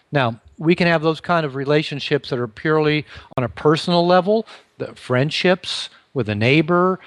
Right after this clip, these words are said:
with a, a, a church group, with a spouse, with fa-, extended family,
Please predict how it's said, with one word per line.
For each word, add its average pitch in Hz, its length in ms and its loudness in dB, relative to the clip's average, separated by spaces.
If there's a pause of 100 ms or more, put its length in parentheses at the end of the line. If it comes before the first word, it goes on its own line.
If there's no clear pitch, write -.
(200)
with 117 240 -4
a, 110 100 -2
a, 104 680 -6
a 107 40 -8
church 165 440 0
group, 190 420 4
with 110 260 -2
a 101 60 -4
spouse, 156 680 2
with 104 220 -4
fa-, 131 260 0
extended 117 460 -2
family, 156 640 0